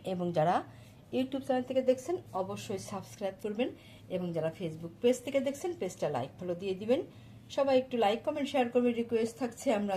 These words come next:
যশোর থেকে কর্মীদের কাজ করাচ্ছি, যশোর থেকে হোম ডেলিভারি দিচ্ছি,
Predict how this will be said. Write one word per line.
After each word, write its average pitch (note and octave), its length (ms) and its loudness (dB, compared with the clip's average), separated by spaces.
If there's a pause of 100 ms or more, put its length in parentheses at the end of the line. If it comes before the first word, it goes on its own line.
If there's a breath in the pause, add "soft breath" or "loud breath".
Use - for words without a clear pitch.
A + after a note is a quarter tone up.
যশোর - 300 -2
থেকে C4+ 180 -6
কর্মীদের A3+ 360 2
কাজ G3 180 0
করাচ্ছি, G3 420 -2 (680 loud breath)
যশোর A#3+ 380 2
থেকে C#4 220 -6
হোম A#3 120 2 (100)
ডেলিভারি F#3 420 2
দিচ্ছি, G3 240 -6